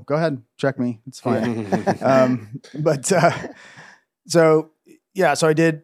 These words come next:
Speaker 1: ten years of active duty, um, until, you know, kind of toward the end of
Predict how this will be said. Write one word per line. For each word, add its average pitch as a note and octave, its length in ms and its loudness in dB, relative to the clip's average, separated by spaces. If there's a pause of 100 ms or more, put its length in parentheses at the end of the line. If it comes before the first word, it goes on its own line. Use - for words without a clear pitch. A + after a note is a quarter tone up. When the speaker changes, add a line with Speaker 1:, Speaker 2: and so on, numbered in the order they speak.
(120)
Speaker 1:
ten E3+ 200 2
years D#3+ 400 0
of C#3+ 120 -2
active B2+ 320 0
duty, D3 400 0 (1080)
um, A#2+ 480 -4 (260)
until, A2+ 600 -4 (300)
you A#2+ 120 -8
know, F#2+ 380 -8
kind A2+ 220 -6
of - 320 -14 (200)
toward C3 200 -4
the A#2+ 100 -10
end A#2+ 220 -4
of G#2+ 180 -8